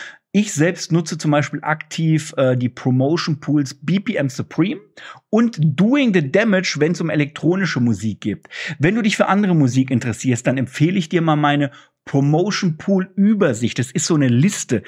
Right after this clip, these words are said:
die kannst du dir einfach kostenlos auf meiner Webseite runterladen. Ich verlinke sie dir mal unter diesem Podcast mit runter. Nächste Frage. Hey Mike, bezüglich Anspannung vor dem Gig,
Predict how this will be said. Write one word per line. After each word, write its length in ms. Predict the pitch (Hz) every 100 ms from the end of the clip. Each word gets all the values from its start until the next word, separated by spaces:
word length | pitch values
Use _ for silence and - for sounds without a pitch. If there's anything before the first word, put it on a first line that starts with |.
| - -
die 100 | 113
kannst 280 | - 185 -
du 60 |
dir 180 | 143 147
einfach 380 | 156 214 190 156
kostenlos 600 | - 214 - 180 160 175
auf 140 | 160
meiner 240 | 160 156 131
Webseite 460 | 156 - 165 131
runterladen. 640 | 123 180 175 131 123 147 156 - -
Ich 140 | 139 -
verlinke 340 | 127 131 156
sie 160 | 160 135
dir 80 |
mal 100 | 131
unter 440 | 127 131 127 139 123
diesem 300 | 120 110 113
Podcast 520 | 113 101 - 110 -
mit 180 | 151 143
runter. 460 | 117 98 95 _ _ _ _ _ _ _ _ _ _ _ 156
Nächste 320 | 240 254 262
Frage. 480 | 160 120 101 90 - _ -
Hey 160 | 170
Mike, 440 | 175 156 - - -
bezüglich 600 | 151 - 208 202 170 -
Anspannung 640 | 170 214 - - 156 170 156
vor 240 | 165 151
dem 300 | 143 123 113
Gig, 320 | 190 185 -